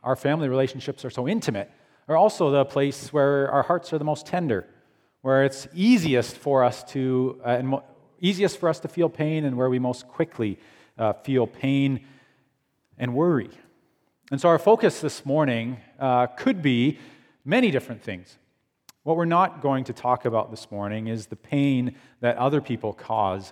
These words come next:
us within our family. What we are going to talk about, if from God's Word, is Jesus', uh, call and exhortation to His disciples in the Sermon on the Mount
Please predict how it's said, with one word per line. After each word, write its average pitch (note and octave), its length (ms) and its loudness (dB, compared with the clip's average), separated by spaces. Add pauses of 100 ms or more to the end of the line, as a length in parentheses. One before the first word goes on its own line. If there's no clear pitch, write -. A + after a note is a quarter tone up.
us G#2+ 440 -4
within D#3 320 0
our A2 100 2
family. A2 480 -10 (680)
What E3+ 100 2
we F3+ 120 6
are A#3+ 140 8
going G#3 220 2
to C3+ 60 -2
talk A#2+ 260 0
about, C3+ 240 4
if E3+ 200 0
from D#3 200 2
God's B2 300 4
Word, A2+ 400 0 (280)
is E3+ 300 4 (120)
Jesus', F#3 680 0 (180)
uh, C3 260 2 (580)
call F3 500 2
and A#2+ 100 2
exhortation D3 840 -2
to - 120 -4
His A2+ 120 -2
disciples D#3+ 640 -2
in B2+ 60 -2
the B2 40 -4
Sermon D3 340 -4
on B2+ 120 0
the A#2 40 -4
Mount A2+ 300 -2